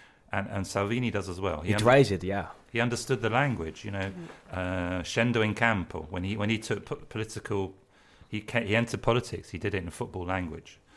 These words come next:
Speaker 1: Forza Italia is a football chant, so he was winning on both s-, football and politics. And Salvini as well makes himself a fan. He makes comments on tactics.
Speaker 3: <laughs>
Speaker 2: Yeah.
Speaker 1: He says, "This person should be, uh, we should play, you know, this," and,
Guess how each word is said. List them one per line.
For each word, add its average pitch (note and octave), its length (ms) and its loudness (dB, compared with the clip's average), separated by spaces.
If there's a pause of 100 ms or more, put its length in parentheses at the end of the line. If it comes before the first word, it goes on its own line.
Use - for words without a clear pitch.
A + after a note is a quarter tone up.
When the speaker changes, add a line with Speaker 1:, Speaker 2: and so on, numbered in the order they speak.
(200)
Speaker 1:
Forza G2 320 -6
Italia F2+ 420 -2
is D2+ 100 -12
a F2+ 60 -12
football E2 380 -14 (240)
chant, D#2 340 -8
so D#2+ 380 -10 (280)
he A2 140 -4
was F#2+ 160 -2
winning G#2+ 300 2
on F2+ 120 -2
both G#2+ 380 0
s-, - 220 -16 (480)
football G#2 340 -6
and A2 240 0
politics. - 600 -8 (340)
And F#2 120 -2
Salvini A2+ 500 4
as G#2 120 0
well G#2+ 240 6
makes F2+ 300 -2
himself F2 420 -6
a D#2+ 60 -8
fan. F#2+ 500 2
He E2+ 120 -4
makes E2 260 -4
comments F2+ 400 -4
on F2 100 -6
tactics. - 640 0
Speaker 3:
<laughs> F3+ 380 2
Speaker 2:
Yeah. C#3 220 -4 (100)
Speaker 1:
He F#2 160 0
says, F2+ 320 -2
"This G2 160 -4
person G2 400 -2
should E2+ 160 -8
be, E2+ 500 -4
uh, F2 180 -6
we F2 120 -4
should E2 180 -6
play, F2+ 320 -2
you F2 140 -4
know, E2+ 160 -4
this," F2+ 300 -8 (100)
and, F2 140 -8